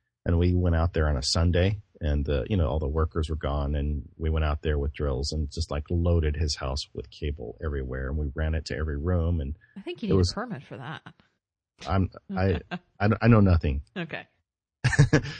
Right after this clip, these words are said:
Speaker 1: But he said he got a funny call the next day. He says, "Boy, we came out here today, and there's a lot of cable in your house." <laughs>
Speaker 2: Huh. I don't know how that happened.
Speaker 1: Yeah.
Speaker 2: Well, and you've also gotta do a little planning in terms of where's all that cable gonna go. Are
Speaker 1: Oh,
Speaker 2: you,
Speaker 1: we
Speaker 2: know,
Speaker 1: had
Speaker 2: are you
Speaker 1: a,
Speaker 2: gonna make your
Speaker 1: yeah.
Speaker 2: hub in a closet somewhere, or?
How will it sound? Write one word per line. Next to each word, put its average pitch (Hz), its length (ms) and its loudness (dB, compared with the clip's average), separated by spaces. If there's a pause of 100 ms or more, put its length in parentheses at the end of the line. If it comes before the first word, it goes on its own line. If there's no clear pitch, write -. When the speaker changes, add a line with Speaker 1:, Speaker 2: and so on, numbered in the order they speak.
(200)
Speaker 1:
But 120 80 8
he 120 100 10
said 113 160 6
he 104 80 8
got 101 160 6
a 87 60 6
funny 90 260 2
call 78 300 0
the 80 80 0
next 76 220 0
day. 78 160 0
He 73 40 0
says, 76 220 -6
"Boy, 147 160 -2
we 104 160 -2
came 101 200 -2
out 69 140 0
here 87 120 0
today, 82 180 0
and 76 80 0
there's 76 160 -4
a - 40 -8
lot 110 140 -4
of - 60 -6
cable - 340 -4
in 90 60 -4
your 80 100 0
house." 69 460 -4
<laughs> - 40 -18 (440)
Speaker 2:
Huh. - 720 -2 (140)
I 339 220 -6
don't 381 80 0
know 359 140 0
how 277 180 -2
that 330 160 -4
happened. 165 420 -4 (340)
Speaker 1:
Yeah. - 140 -2
Speaker 2:
Well, 277 160 6
and 269 160 0
you've 269 140 0
also 294 240 0
gotta 226 180 0
do 190 120 -4
a 180 40 0
little 160 160 -2
planning 202 400 -4
in 147 80 -4
terms 160 300 -4
of 151 100 -4
where's 185 320 -2
all 160 100 -2
that 147 160 -2
cable 147 340 -4
gonna 120 180 -6
go. 123 360 -4 (280)
Are 165 80 -2
Speaker 1:
Oh, 95 60 2
Speaker 2:
you, 98 60 6
Speaker 1:
we 120 60 8
Speaker 2:
know, 117 60 6
Speaker 1:
had 95 100 8
Speaker 2:
are 95 40 8
you 90 40 6
Speaker 1:
a, - 40 0
Speaker 2:
gonna 156 140 -4
make 160 220 -2
your 165 80 0
Speaker 1:
yeah. 90 80 6
Speaker 2:
hub 175 200 4
in 156 80 0
a 139 60 -6
closet 180 480 -4
somewhere, 185 520 -6
or? 156 240 -10